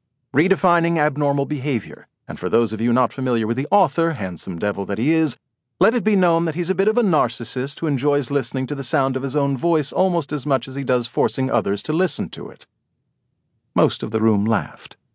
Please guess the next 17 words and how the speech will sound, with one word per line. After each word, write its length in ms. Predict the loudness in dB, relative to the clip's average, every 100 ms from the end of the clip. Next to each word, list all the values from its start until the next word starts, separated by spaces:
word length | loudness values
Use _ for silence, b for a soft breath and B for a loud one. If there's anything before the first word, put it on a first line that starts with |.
| _ _ _ _ _ 2
Those 240 | 4 4
who 80 | 0
didn't 400 | 0 0 0 -4
had 180 | -4 -2
their 120 | -2
heads 280 | -2 -4 -6
buried 480 | -6 -4 -2 -4 -6
in 140 | -8
their 100 | -8
syllabi 640 | -4 0 0 -2 -10 -10
to 100 | -10
see 160 | -4 -2
that, 200 | 0 0
yes, 360 | 0 0 -6 -12 _ _ _ 0
I, 460 | 2 2 0 0
Dylan 300 | 0 0 2
Reinhardt, 560 | 2 2 0 0 0